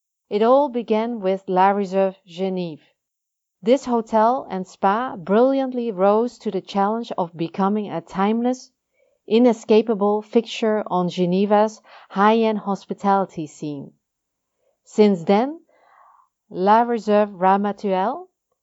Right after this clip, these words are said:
La Réserve Paris, La Réserve Eden au Lac Zurich,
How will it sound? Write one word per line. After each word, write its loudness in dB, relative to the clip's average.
La 4
Réserve -4
Paris, -6
La 4
Réserve -2
Eden -6
au -6
Lac -2
Zurich, -6